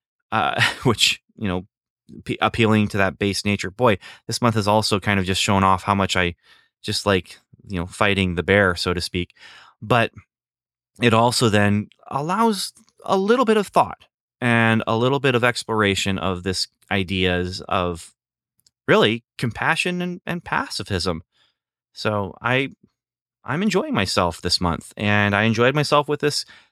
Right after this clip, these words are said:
Godzilla comic book, and I don't know what's going to happen next, and I'm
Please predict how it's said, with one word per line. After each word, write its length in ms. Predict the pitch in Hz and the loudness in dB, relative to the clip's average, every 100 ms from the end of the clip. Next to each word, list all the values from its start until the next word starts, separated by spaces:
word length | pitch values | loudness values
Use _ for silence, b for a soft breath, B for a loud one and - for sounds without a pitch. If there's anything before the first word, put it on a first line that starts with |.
| _ - | _ -2
Godzilla 380 | 135 123 139 135 | -2 2 2 4
comic 300 | 135 156 - | 2 2 2
book, 200 | 196 - | 0 0
and 460 | 110 107 101 98 87 _ _ _ _ _ _ | 2 2 2 -2 -8 _ _ _ _ _ _
I 180 | - 104 | -2 0
don't 180 | 107 123 | 2 2
know 80 | 123 | 2
what's 140 | 117 | 2
going 160 | - 120 | 2 0
to 40 | |
happen 360 | 110 127 147 139 | 2 0 0 0
next, 280 | 147 151 - | 0 0 0
and 140 | 110 | 0
I'm 420 | 107 113 104 - | 0 0 -2 -6